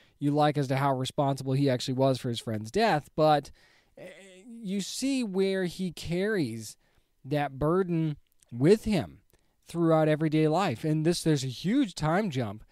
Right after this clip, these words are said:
after that in this book, and we get to see one of his other friends that was, eh, well, that was there that same night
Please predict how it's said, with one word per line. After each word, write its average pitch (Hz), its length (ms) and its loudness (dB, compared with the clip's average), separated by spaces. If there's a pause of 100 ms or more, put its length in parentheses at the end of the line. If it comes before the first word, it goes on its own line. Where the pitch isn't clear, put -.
(480)
after 151 360 -2
that 151 280 4
in 180 240 0
this 156 160 0
book, 131 460 -2
and 151 360 2
we 156 80 6
get 156 180 0
to - 80 -10
see 170 140 0
one 160 180 2
of 151 80 2
his 139 140 0
other 240 200 2
friends 127 600 -2 (460)
that 147 180 2
was, 160 260 -2 (120)
eh, 160 140 2 (120)
well, 156 180 2
that 156 120 4
was 151 120 -2
there 151 120 4
that 143 220 4
same 139 280 2
night 135 340 2